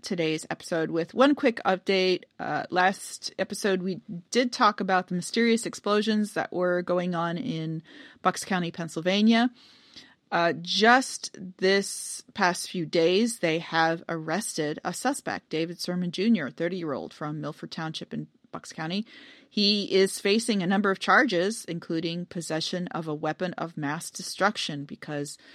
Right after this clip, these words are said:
when they raided his business, Consolidated Chemicals and Solvents, in, in the area, they found that he had created a quite large bomb and had joked about blowing people up.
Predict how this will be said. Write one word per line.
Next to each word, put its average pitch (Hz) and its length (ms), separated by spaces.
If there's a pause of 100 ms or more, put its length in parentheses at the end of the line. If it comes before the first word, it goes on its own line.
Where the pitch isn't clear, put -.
(180)
when 160 240
they 156 420 (400)
raided 196 640
his 170 400
business, 202 520
Consolidated 165 720
Chemicals 160 480
and 151 160
Solvents, 180 560
in, 208 400
in 214 140
the 226 180
area, 147 380 (400)
they 175 80
found 185 300
that 180 100
he 170 100
had 165 100
created 160 380
a 127 40
quite - 340
large 151 440
bomb 139 440 (280)
and 156 180
had 147 300 (220)
joked 165 460 (260)
about 147 400 (240)
blowing 151 300
people 147 300
up. - 260